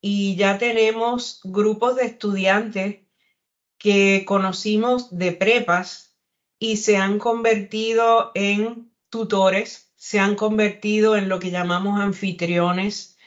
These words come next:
ya nos visitan luego de haberse graduado del recinto.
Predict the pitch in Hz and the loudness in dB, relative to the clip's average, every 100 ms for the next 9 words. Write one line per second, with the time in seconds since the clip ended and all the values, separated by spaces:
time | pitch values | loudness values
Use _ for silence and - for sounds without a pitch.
0 | - - _ _ - 170 208 208 226 220 | -20 -20 _ _ -18 -2 2 4 2 0
1 | 196 208 - 220 233 240 247 240 240 220 | -2 -4 -4 -6 -4 2 2 2 -4 -8
2 | 196 208 208 226 226 196 190 - 226 214 | -2 0 2 2 2 2 -2 -4 -4 -2
3 | 190 175 175 180 214 214 208 196 190 185 | -2 0 2 4 2 0 -2 -4 -8 -10
4 | 196 196 202 196 226 220 | -8 -4 -4 -4 -6 -8